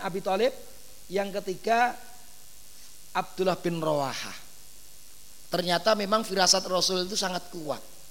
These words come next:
Tiga-tiganya gugur di dalam perang Mu'tah itu. Bahkan sebelum berita itu s-, sampai ke Madinah,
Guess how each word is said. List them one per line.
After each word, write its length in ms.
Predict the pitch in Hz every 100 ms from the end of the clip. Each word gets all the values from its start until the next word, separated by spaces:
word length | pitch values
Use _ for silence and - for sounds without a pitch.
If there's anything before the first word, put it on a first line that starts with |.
| - - - - - -
Tiga-tiganya 800 | 214 190 175 175 156 165 175 190
gugur 480 | 190 160 139 151 147 117 104
di 80 | 131
dalam 480 | 127 135 160 180 202 - - -
perang 240 | 147 143
Mu'tah 400 | 143 127 - 120 123
itu. 240 | 113 113 - - - - - - -
Bahkan 320 | 165 151 240 240
sebelum 480 | - - 214 196
berita 400 | - 190 190 214
itu 400 | 208 202 220 190 - - -
s-, 240 | - - - - - - -
sampai 560 | - 226 277 294 254 240
ke 80 |
Madinah, 480 | 226 220 190 175 165